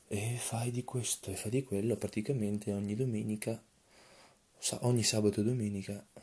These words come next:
dipende, c'erano quelli che facevano due giorni oppure un giorno, un giorno solo.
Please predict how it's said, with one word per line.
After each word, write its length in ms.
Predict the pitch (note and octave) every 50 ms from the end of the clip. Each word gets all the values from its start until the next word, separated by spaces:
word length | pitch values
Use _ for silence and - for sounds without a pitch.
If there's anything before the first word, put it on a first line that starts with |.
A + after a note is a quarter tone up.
| - -
dipende, 640 | - G#2 F#2+ - - G#2 G2 F#2+ F#2+ F#2 F2+ - - - - - - - - - -
c'erano 340 | - - G2+ G2+ G2+ G2+ G2
quelli 200 | - G2+ F#2+ F#2+
che 100 | - F#2
facevano 400 | F#2+ F#2+ F#2 - G2 F#2 F#2 F2+
due 160 | G2 B2 B2+
giorni 300 | A2 G2+ F#2+ F#2+ F#2+ F2+
oppure 220 | F2 - F2 G2
un 100 | F#2+ F#2
giorno, 340 | F#2+ F2 F#2 F#2+ F#2+ F#2 F#2 - -
un 120 | - G#2+
giorno 260 | F#2+ G2 F#2+ F#2+ G2
solo. 380 | F#2+ - - G2 F#2+ G#2 A2